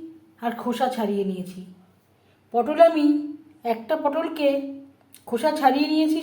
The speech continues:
সামান্য খোসা রয়েছে, দু টুকরো করে কেটে নিয়েছি আর পরিষ্কার করে ধুয়ে নিয়েছি। দেখে নেওয়া যাক আজকের এই রেসিপিটি।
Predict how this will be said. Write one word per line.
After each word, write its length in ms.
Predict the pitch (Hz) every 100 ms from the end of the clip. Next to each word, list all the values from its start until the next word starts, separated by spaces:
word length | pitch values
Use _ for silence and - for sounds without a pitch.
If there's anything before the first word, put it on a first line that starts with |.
| -
সামান্য 300 | 254 277 294
খোসা 320 | 302 294 302 294
রয়েছে, 360 | 302 302 311 330 - - - _ _ _ _ _ 214
দু 80 | 226
টুকরো 260 | 302 302
করে 180 | 339 320
কেটে 240 | 294 233 285
নিয়েছি 320 | 311 311 311 294
আর 100 | -
পরিষ্কার 380 | 247 247 - 311 311
করে 180 | 320 269 269 240
ধুয়ে 180 | 208 214
নিয়েছি। 340 | 202 196 190 190 - - - _ _ 214
দেখে 260 | 220 233
নেওয়া 200 | 311 339
যাক 360 | 339 294 294 240
আজকের 360 | 226 - 311
এই 140 | 302 285 - -
রেসিপিটি। 500 | 214 214 196 190 190